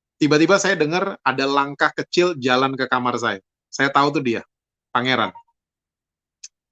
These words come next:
Dia ketok kamar saya, saya buka pintunya, "Ada apa, Pangeran?" gitu. Dia cuman bengong lihat saya, bengong. Dia masih kecil, dia bengong. Saya gendong dia.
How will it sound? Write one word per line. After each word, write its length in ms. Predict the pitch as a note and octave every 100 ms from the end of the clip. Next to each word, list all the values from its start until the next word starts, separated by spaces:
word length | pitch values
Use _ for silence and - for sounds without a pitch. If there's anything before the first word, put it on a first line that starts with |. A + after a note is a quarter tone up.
| _ _ _ _ _ _ _ _ C3+
Dia 100 | E3
ketok 320 | F3+ G#3 -
kamar 300 | E3 D3+ D3+
saya, 340 | C#3+ C3 F#3 - _ _ _ -
saya 160 | - B2
buka 260 | C3 C3+ E3+
pintunya, 460 | D#3 D3 D3+ F3
"Ada 180 | E3 G#3+
apa, 160 | B3+ B3
Pangeran?" 460 | A#3+ A#3 A3+ G#3+ E3+
gitu. 240 | A2 F#2+ _ _ _ _ _ _ _ _ _ _
Dia 220 | C#3 E3
cuman 300 | E3+ E3+ D#3
bengong 340 | C#3+ E3 D3+ B2+
lihat 160 | A#2 A#2
saya, 80 |
bengong. 260 | B2 A#2+ A2 _ _ _ _ _ _ _ _ _ _ _ _
Dia 140 | D#3
masih 160 | D#3+ D3
kecil, 220 | D3 D3 B2
dia 140 | C3
bengong. 560 | B2 B2+ B2 A#2+ A#2 A#2 _ _ _ _
Saya 240 | - C#3+ C#3
gendong 460 | D3+ D#3+ D#3 D3+ B2+
dia. 180 | G2